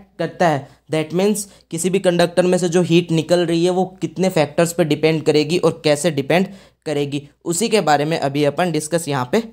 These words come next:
करेंगे। The atom which gains the kinetic energy generates heat in the conductor। ये तो अभी अपन ने बात कर ली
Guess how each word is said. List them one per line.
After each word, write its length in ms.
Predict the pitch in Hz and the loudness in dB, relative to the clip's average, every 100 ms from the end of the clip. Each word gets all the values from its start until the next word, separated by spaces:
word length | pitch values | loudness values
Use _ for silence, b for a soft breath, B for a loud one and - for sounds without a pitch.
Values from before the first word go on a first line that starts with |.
| _ | _
करेंगे। 340 | 165 151 131 113 b b b b - | -6 -4 -6 -10 b b b b -10
The 180 | 151 226 | 0 2
atom 320 | 214 208 247 233 | 2 2 2 0
which 180 | 240 156 | -2 -2
gains 320 | 185 214 214 | 2 2 2
the 120 | 190 | 0
kinetic 420 | 202 185 180 180 190 | 2 2 0 -2 -2
energy 320 | 170 156 170 | -2 -2 -2
generates 440 | 160 160 170 165 - | -2 -2 -4 -6 -4
heat 220 | 151 156 | -4 -2
in 140 | 156 | -2
the 80 | 151 | -2
conductor। 360 | 156 151 156 156 | 0 -2 -2 0
ये 100 | 170 | 0
तो 120 | 170 | 2
अभी 120 | 160 | 0
अपन 180 | 165 165 | 0 0
ने 100 | 170 | 0
बात 260 | 151 151 151 | 2 2 2
कर 120 | 170 | 0
ली 140 | 170 | 0